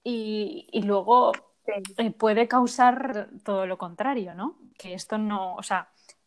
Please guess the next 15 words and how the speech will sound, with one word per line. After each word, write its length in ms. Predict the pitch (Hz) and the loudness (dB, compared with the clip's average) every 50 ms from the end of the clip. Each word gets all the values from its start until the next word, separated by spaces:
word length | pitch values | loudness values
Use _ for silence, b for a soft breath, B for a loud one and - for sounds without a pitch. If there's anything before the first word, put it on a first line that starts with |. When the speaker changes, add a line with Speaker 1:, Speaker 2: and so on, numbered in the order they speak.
| _ | _
Speaker 1:
eh, 160 | - 240 247 - | -4 -4 -4 -2
claro, 260 | - 294 294 277 240 | 4 6 6 6 6
las 180 | 226 202 202 - | 4 2 2 2
consecuencias 640 | - 220 208 233 214 - 220 226 226 277 285 - | 0 0 0 0 0 0 0 2 2 0 2 2
nunca 300 | 254 247 247 220 226 214 | 2 2 4 4 4 2
te 120 | 208 196 | 2 0
las 220 | 175 165 151 156 151 | -4 -4 -8 -8 -6
venden, 480 | 170 180 190 196 185 - - 208 - _ _ _ _ _ _ _ _ _ _ _ _ _ _ _ _ | -4 -4 -4 -4 -6 -8 -12 -14 -18 _ _ _ _ _ _ _ _ _ _ _ _ _ _ _ _
porque 260 | _ - - _ - 175 | _ -20 -20 _ -18 -16
entonces 440 | 175 - 180 180 175 - 208 196 | -12 -10 -10 -4 0 0 0 2
no 100 | 220 214 | 4 4
lo 100 | 202 202 | 6 6
Speaker 2:
Ujú. 60 | 233 220 | 6 6
Speaker 1:
probarías. 680 | 214 202 190 180 165 160 180 185 180 170 - - - - _ _ _ _ _ _ _ _ _ _ _ - | 6 4 4 2 0 0 -2 -2 -2 -6 -8 -12 -16 -16 _ _ _ _ _ _ _ _ _ _ _ -6
<laughs> 560 | 208 - - - - - 254 - - 269 | -6 -4 -4 0 2 2 2 2 -2 -8